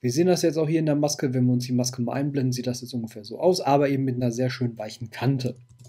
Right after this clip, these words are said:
So, wenn wir das mal an- und ausmachen, sieht man jetzt schon, ah, Vignette, sehr schön. An sich schon eine sehr schöne Vignette,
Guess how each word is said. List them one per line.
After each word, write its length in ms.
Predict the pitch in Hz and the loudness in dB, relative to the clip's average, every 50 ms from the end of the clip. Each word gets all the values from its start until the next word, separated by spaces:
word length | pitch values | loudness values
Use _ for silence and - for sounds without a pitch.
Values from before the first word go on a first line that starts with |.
| - _ - - - - - - - _ _ _ _ _ _ _ _ _ | -20 _ -20 -20 -20 -20 -20 -20 -20 _ _ _ _ _ _ _ _ _
So, 180 | - 123 117 117 | -4 -2 -2 -2
wenn 100 | 120 117 | -2 0
wir 60 | 123 | 0
das 180 | 123 139 131 - | 0 0 0 0
mal 140 | 135 123 120 | -2 -2 -2
an- 100 | 113 113 | -4 -6
und 140 | 117 - | -4 0
ausmachen, 400 | 175 196 202 202 214 202 185 160 | 2 2 2 2 2 2 2 0
sieht 120 | 143 139 127 | -2 -2 0
man 160 | 131 127 131 | 2 2 4
jetzt 140 | 156 170 - | 2 0 0
schon, 160 | - 160 - | -4 -6 -4
ah, 400 | 143 147 151 160 175 185 180 - _ _ _ - | 0 0 2 2 2 2 0 -6 _ _ _ -4
Vignette, 520 | 120 123 131 139 156 165 160 - - - - - _ _ _ _ _ | -2 0 4 4 4 2 2 -2 -6 -8 -12 -18 _ _ _ _ _
sehr 280 | - 104 113 131 131 | -8 -2 0 0 2
schön. 380 | 127 - - 160 131 - - - - _ _ - - - - _ _ _ | 2 2 2 2 2 0 -4 -10 -18 _ _ -20 -20 -20 -20 _ _ _
An 140 | 147 147 139 | 0 2 4
sich 220 | 143 196 226 226 | 6 6 4 6
schon 120 | - 226 202 | 6 6 6
eine 140 | 202 185 | 6 6
sehr 160 | 156 143 156 151 | 6 6 4 4
schöne 360 | - - 170 175 170 143 127 | 4 4 4 4 4 4 4
Vignette, 500 | 123 120 123 135 143 - 247 294 285 | 4 4 4 4 4 6 4 4 4